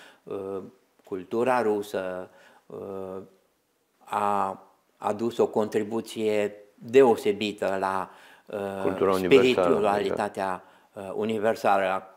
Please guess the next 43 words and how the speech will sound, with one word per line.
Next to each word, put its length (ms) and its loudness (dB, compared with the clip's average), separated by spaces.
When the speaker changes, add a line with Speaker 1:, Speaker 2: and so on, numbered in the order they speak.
Speaker 1:
Pentru 260 -8
că 160 -6
Putin 380 -4
a 380 0
invadat, 580 -2
uh, 180 0
Ucraina, 480 -4
nu 100 -2
o 40 0
să 120 -2
pot 200 -2
să-l 180 0
scot 320 -2
pe 60 -6
Dostoevski 920 0
Speaker 2:
<laughs> 240 -14
Speaker 1:
din 320 0
literatură, 760 2
nu 120 2
o 40 2
să-l 240 0
neg 320 -2
pe 100 0
Tchaikovsky, 1000 0
uh, 100 -8
nu 60 -2
o 40 6
Speaker 2:
Exact. 60 2
Speaker 1:
să-l 220 4
neg 200 0
pe 100 0
Rachmaninov. 840 -2
Despre 320 -4
Rachmaninov, 840 -4
care 200 -4
a 80 -4
fost 280 -10
un 120 -6
antisovietic 840 -2
notoriu, 580 0
chiar 180 0
am 160 -2
făcut 400 -4